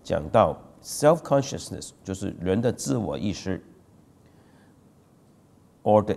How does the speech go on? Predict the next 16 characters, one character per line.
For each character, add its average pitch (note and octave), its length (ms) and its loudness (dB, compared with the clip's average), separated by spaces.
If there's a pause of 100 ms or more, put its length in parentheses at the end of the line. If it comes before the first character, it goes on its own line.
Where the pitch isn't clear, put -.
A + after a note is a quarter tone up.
interest G3 560 0
of - 120 -8
the - 100 -6
personality， E2+ 840 -4
或 - 140 2
者 G2+ 120 0
说 F#2 180 -2
一 C3+ 80 0
个 C3+ 100 0
人 G#2 440 -2
的 A2+ 160 2
性 B2 400 -2
格， D#2 340 -4 (1300)
啊， D2+ 360 -8 (520)
是， A2 500 -6 (1120)
是 - 380 -6